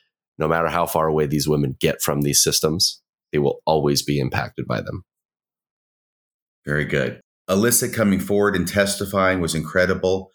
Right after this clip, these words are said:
Speaker 2: I thought it was brave of her, period. But then the second time I'm watching it, I'm seeing, wait a second, she's not just showing up in court to testify against this guy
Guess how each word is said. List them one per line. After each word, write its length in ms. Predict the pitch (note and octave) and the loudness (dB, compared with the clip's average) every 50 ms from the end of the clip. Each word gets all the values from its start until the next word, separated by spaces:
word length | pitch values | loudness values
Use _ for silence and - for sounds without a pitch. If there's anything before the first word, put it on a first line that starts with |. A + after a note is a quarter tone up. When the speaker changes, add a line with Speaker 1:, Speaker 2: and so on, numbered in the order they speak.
| _ _ _ - | _ _ _ -6
Speaker 2:
I 60 | F2+ | -6
thought 320 | F2+ F#2 G#2 G2 F#2+ F#2 | -2 2 2 2 4 2
it 100 | F2+ D2+ | 2 0
was 140 | D2 E2 D#2+ | 0 -2 -4
brave 320 | - - F2+ F#2 F#2+ G2 F#2+ | -2 0 0 2 2 2 0
of 160 | F2+ E2 - - | -2 -6 -4 -2
her, 340 | F#2+ F2+ F2+ F2 D#2 - - _ _ _ _ _ _ - | 0 2 2 0 -2 -4 -12 _ _ _ _ _ _ -8
period. 540 | - - C3+ B2+ A2 F#2+ F2+ F2 E2 - | -2 0 2 2 2 4 2 2 0 0
But 140 | - F2 - | -4 -4 -2
then 100 | A2+ G#2 | 0 2
the 80 | G2+ F#2+ | 2 2
second 360 | G2 - C#3 F3 - D#3 - | 2 2 2 2 0 -2 -2
time 220 | G#2+ G#2 F2 E2 | 0 -2 0 0
I'm 120 | D#2+ D#2+ E2+ | 0 0 2
watching 400 | F2 G#2+ A#2+ - - - F2+ D#2+ | 2 2 0 0 -2 -2 0 0
it, 160 | D#2+ D2 - | 0 0 0
I'm 140 | - F2 F2+ | -2 -2 -2
seeing, 400 | F2+ - G#2+ G2+ F#2 F2+ E2 - - - _ _ _ | 0 0 0 0 0 -2 -4 -6 -12 -20 _ _ _
wait 180 | C3+ F3 F#3 D#3+ | 0 2 2 2
a 60 | C3 | 2
second, 440 | - - E2 C#2 - B1 A#1 - - _ _ _ | 2 0 0 -2 -2 -6 -8 -10 -14 _ _ _
she's 200 | - - C3+ B2+ | -4 -4 0 2
not 160 | F3 F#3 F#3+ | 2 2 2
just 140 | F3 B2 - | 0 0 0
showing 260 | - A#2+ A2 G#2+ G2+ | 2 2 2 4 4
up 160 | F#2+ F#2+ F#2+ - | 2 2 0 -2
in 100 | D#2 D#2 | -4 -4
court 360 | - - A2 A2+ G#2+ F#2+ - | -4 -2 0 0 0 0 -2
to 80 | - | -6
testify 500 | - - G#2 G#2 G#2 - - - F#2+ E2 | -2 -2 0 0 0 -2 -2 -2 0 0
against 480 | D#2 D2 D2 D2 E2+ E2 D#2+ D#2 D#2 - | 2 0 0 0 -2 -2 0 -2 -2 -2
this 180 | D#2+ D#2 - - | -2 -2 -2 0
guy 520 | - F#2 F2+ F2+ E2 D2+ D2 C#2 - | 0 0 2 2 2 0 0 -2 -6